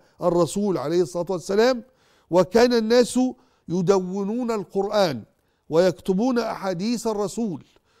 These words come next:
وقد أمرهم الرسول بعدم تدوين الحديث في بداية الإسلام حتى لا يختلط الحديث بالقرآن. لذلك علينا التأكد من صحة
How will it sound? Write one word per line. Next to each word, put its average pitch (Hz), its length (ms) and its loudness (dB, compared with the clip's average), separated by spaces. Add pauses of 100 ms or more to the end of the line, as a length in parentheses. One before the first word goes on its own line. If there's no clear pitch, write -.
(100)
وقد 196 320 -2
أمرهم 220 600 0
الرسول 240 720 0 (260)
بعدم 208 580 0
تدوين 202 500 -4
الحديث 220 800 -4 (200)
في 190 120 -4
بداية 196 380 4
الإسلام 202 560 -6 (600)
حتى 233 680 0
لا 208 140 4
يختلط 233 600 2
الحديث 208 520 -8
بالقرآن. 214 680 2 (520)
لذلك 202 460 2
علينا 214 600 0
التأكد 214 840 -2 (240)
من 180 160 -2
صحة - 460 0